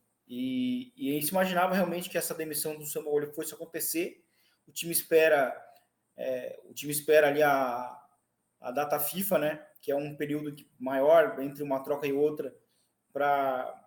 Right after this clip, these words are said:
pra, pro no-, pro novo técnico poder ter uma, uma,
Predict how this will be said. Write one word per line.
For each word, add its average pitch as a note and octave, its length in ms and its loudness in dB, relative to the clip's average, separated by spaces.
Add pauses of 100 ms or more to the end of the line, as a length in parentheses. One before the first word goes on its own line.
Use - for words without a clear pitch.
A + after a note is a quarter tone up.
(760)
pra, C#3 220 -2
pro E3 160 -14
no-, F#3 200 0
pro F#3 120 -10
novo F3 260 -2
técnico E3 400 0
poder D3+ 800 -2 (180)
ter D3 80 -2
uma, C#3 380 -2
uma, B2 380 -14